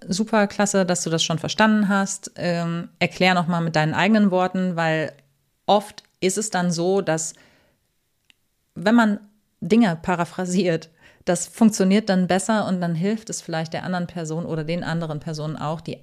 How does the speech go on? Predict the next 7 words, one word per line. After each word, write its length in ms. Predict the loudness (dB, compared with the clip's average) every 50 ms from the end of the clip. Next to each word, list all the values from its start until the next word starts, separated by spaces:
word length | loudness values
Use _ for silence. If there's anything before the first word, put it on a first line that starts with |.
| -12
sich 280 | -10 -8 -8 -8 -10 -12
quasi 280 | -8 -6 -6 -4 -4
abgehängt 440 | -4 -4 -2 -2 -2 -2 -2 -4 -8
fühlen 320 | -10 -10 -8 -6 -6 -6 -6
innerlich. 440 | -6 -6 -6 -4 -4 -4 -4 -6 -10 -20 -20 -20 -20 -20 -20 _ _ -4
Und, 460 | -2 0 0 0 -2 -4 -6 -10 -12 -20 -20 -20 _ _ _ _ -6
ähm, 340 | -4 -4 -2 -4 -4 -6 -10